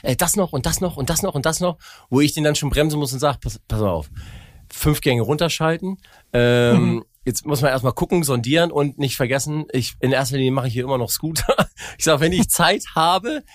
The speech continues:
Speaker 1: neben Familie und Scooter und Kontor, äh, dann können wir gucken, wie wir das irgendwie, da kriegen wir das schon noch hin."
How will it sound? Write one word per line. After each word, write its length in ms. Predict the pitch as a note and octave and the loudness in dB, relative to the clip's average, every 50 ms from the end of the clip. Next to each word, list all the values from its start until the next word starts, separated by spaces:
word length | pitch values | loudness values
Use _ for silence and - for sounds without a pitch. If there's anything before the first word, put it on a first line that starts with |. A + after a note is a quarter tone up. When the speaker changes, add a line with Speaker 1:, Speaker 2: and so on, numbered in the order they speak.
| _ - | _ -2
Speaker 1:
neben 260 | B2+ C#3 E3 F3 F3+ D#3+ | 0 2 4 4 2 2
Familie 560 | - D#3+ D3 D3 D3+ E3+ F#3 F#3+ F#3+ F#3 F3 | 2 0 0 2 0 -2 -2 -2 -2 -2 -2
und 160 | D#3 C#3 A#2+ | -2 -2 -2
Scooter 680 | - - - B3 B3 C#4+ - - D3+ C3+ C#3+ D#3+ F#3+ - - - - - - - | -4 -4 -4 -4 -4 -4 -2 0 0 0 0 0 -2 -6 -10 -18 -18 -18 -10 0
und 320 | - G3 G3+ G3+ - - - | 2 4 4 4 2 0 0
Kontor, 580 | - G#3 G#3 G3 - - B2+ B2 C3 C#3+ D#3 _ - - - - _ - | 0 2 2 2 2 0 2 2 0 -2 -4 _ -14 -20 -20 -20 _ -10
äh, 400 | - - C#3 D3 D3 D3 C#3+ C#3 | -2 0 2 4 4 4 2 0
dann 320 | C3 D3 C#3+ C#3 C3 A#2+ - | 0 0 0 0 -2 -6 -2
können 160 | - E3+ D#3+ D#3 | 0 0 2 2
wir 60 | D3 | 2
gucken, 260 | - - - - C3+ | -2 -2 -4 -2 -2
wie 80 | C#3 C#3 | -2 0
wir 80 | C3+ | 0
das 160 | C#3 B2 - | 0 0 0
irgendwie, 640 | - C#3 C3 A#2+ B2 B2+ A#2+ A#2 A#2 A#2 A2+ A2 A2 G#2+ - G2 - - - - - - | -2 -6 -6 -2 0 0 2 2 2 2 0 0 -2 -6 -8 -16 -20 -20 -20 -20 -10 -2
da 140 | - C#3 B2 | 0 0 0
kriegen 280 | - - - D3 C3+ | 0 -2 -2 0 2
wir 60 | B2+ A#2+ | 2 2
das 140 | A2 G2 | 0 0
schon 140 | - A2 G2+ | -2 -2 -2
noch 140 | F#2+ F#2 - | -4 -4 -4
hin." 200 | F#2+ D2+ D2+ | -8 -8 -8